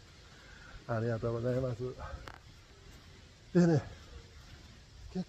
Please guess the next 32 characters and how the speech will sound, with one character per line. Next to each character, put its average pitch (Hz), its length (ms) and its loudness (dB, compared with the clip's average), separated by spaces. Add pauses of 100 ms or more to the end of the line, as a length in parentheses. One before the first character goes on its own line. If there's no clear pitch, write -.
構 156 120 0
広 208 540 -2
い 240 40 0
で 240 80 2
す - 120 -2
ね。 170 160 12 (1000)
広 185 300 4
々 185 160 2
と 147 140 0
し - 100 -8
た、 143 80 -4 (1040)
は 135 80 2
い、 117 40 -2 (120)
空 156 360 6
間 156 80 4
が 151 80 0
広 156 260 0
が 156 60 2
っ - 20 0
て - 140 -6
お 156 60 2
り 147 80 -2
ま 147 100 -2
し - 60 -8
て、 143 80 -8
こ 143 80 -6
の 135 60 -2
自 156 160 -4
然 156 120 4
豊 147 220 0
か 139 60 -4
な 127 80 -6